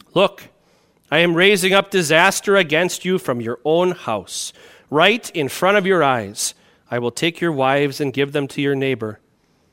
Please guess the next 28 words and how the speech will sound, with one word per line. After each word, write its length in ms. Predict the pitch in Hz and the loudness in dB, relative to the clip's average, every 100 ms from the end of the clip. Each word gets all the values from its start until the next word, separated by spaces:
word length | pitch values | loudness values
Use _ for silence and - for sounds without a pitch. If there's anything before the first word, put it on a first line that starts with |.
| _ _ _ _ - | _ _ _ _ -18
And 100 | 110 | -8
he 100 | 147 | -6
will 200 | 175 156 | -2 0
lie 240 | 151 165 | 2 2
down 340 | 151 151 165 156 | 2 2 2 0
with 160 | 139 | -2
your 160 | 156 156 | -2 0
wives 460 | 135 143 156 139 | 0 0 0 -2
in 80 | 127 | -6
the 80 | 110 | -6
sight 340 | - 139 160 | -4 -2 0
of 80 | 160 | -2
the 80 | 160 | -6
sun. 360 | - 107 92 90 _ _ _ _ _ _ _ _ _ _ _ | -6 -8 -12 -18 _ _ _ _ _ _ _ _ _ _ _
Because 380 | _ - 156 135 | _ -4 -2 -2
you 160 | 180 170 | 0 2
acted 340 | 175 180 165 | 0 0 -2
in 100 | 160 | -2
secret, 460 | - 226 185 202 160 | -2 -4 -2 -2 0
I 100 | 165 | 0
will 140 | 151 | -2
do 220 | 120 160 | -2 -2
this 240 | 175 165 117 | -2 -4 -10
in 80 | |
front 320 | 104 156 175 156 | -8 -4 -2 -2
of 100 | 131 | -2
all 220 | 165 165 | 0 2
Israel 500 | 180 123 117 98 | 0 -2 -10 -10